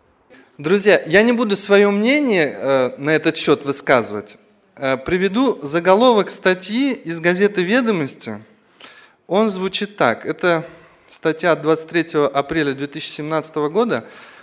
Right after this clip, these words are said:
Озаглавлена статья следующим образом: «Конец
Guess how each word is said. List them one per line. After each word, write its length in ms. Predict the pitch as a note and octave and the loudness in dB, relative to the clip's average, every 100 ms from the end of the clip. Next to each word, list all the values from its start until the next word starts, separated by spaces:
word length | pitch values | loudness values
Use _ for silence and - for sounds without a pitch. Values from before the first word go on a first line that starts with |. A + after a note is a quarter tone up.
| - | -6
Озаглавлена 1300 | D3 D3 E3 F3 G#3 A3 G#3 G3 - - _ D#3+ E3+ | -2 0 0 4 4 4 0 -4 -8 -20 _ -8 -8
статья 540 | - D3+ - G3 G3 | -2 -2 0 0 0
следующим 560 | G3 D#3+ E3+ E3 - C#3+ | -2 -6 -6 -6 -8 -6
образом: 400 | A#2 A2+ A2 G#2 - - _ _ _ | -6 -6 -8 -12 -18 -20 _ _ _
«Конец 840 | - C#3 C#3 C#3+ G3+ B3+ B3+ - | 0 2 2 -2 0 0 -4 -12